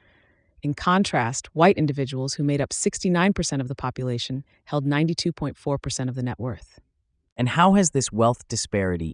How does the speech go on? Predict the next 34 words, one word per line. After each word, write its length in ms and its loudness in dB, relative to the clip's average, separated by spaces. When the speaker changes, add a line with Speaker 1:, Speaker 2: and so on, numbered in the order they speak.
Speaker 2:
evolved 560 0
over 220 -6
the 100 -8
years? 480 -8
Speaker 1:
The 100 -8
research 480 0
found 420 -2
that 120 -6
the 80 -8
cumulative 680 -2
growth 440 -2
in 180 -2
real 200 2
net 240 0
worth 480 -4
from 220 -10
twenty 320 -2
nineteen 560 -2
to 120 -8
twenty 320 -4
twenty-three 800 -4
was 160 -6
greater 500 4
for 180 -4
white 300 0
people. 400 -10
Between 340 -2
Q 320 -2
one 320 2
twenty 320 0
nineteen 640 -2
and 240 -8
Q 260 -2
three 600 -4